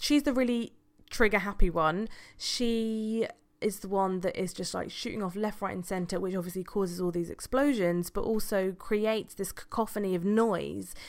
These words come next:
which means that the, um, you know, like, all of the commands that are coming in from the ops room just aren't, like, no one can hear them, and the, which means that they end up not falling back, which is what they're being ordered to do,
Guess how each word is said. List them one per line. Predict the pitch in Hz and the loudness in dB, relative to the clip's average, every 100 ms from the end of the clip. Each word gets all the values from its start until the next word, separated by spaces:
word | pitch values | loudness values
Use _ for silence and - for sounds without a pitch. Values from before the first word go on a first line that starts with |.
| - - | -18 -4
which | 165 - | -4 -2
means | 196 190 190 | -2 0 -2
that | - 160 - | -2 -2 -2
the, | 185 180 180 180 185 - - - - | -2 -2 -4 -6 -8 -14 -20 -16 0
um, | 175 175 175 175 175 - _ - _ _ _ _ _ _ _ | 2 2 2 0 -2 -8 _ -14 _ _ _ _ _ _ _
you | 214 | -4
know, | 190 | -2
like, | 160 - | -2 -2
all | 180 170 | -2 -2
of | 165 | -4
the | 180 | 0
commands | 180 185 180 175 | 2 4 2 0
that | - | -4
are | - | -8
coming | - 175 170 | -2 0 2
in | 170 165 | 0 -2
from | - 165 | -4 -6
the | 165 165 - - - | -4 -4 -6 -12 0
ops | 208 - - | 6 8 8
room | 165 - - - - | 6 0 -2 -4 -8
just | - 170 - | -8 -8 4
aren't, | 185 175 151 - - | 6 6 2 -10 -2
like, | 180 175 | 0 4
no | 202 175 | 4 6
one | 156 175 | 4 0
can | 180 | 0
hear | 175 175 | 2 2
them, | 165 85 87 | 2 -2 0
and | 160 | -2
the, | 165 | 0
which | 165 - | 0 -2
means | 165 160 160 | -4 -4 -4
that | - | -2
they | 160 | 0
end | 156 151 147 | 0 0 0
up | 143 | 0
not | 175 175 - | 0 0 0
falling | - 160 156 | 0 0 0
back, | 151 156 160 - - | -2 0 -2 -4 -8
which | - | -6
is | 175 | -2
what | 170 | -2
they're | 160 | -2
being | 160 160 | -2 0
ordered | 165 156 147 | 0 -2 -10
to | 170 | -8
do, | 170 156 - | -2 0 -2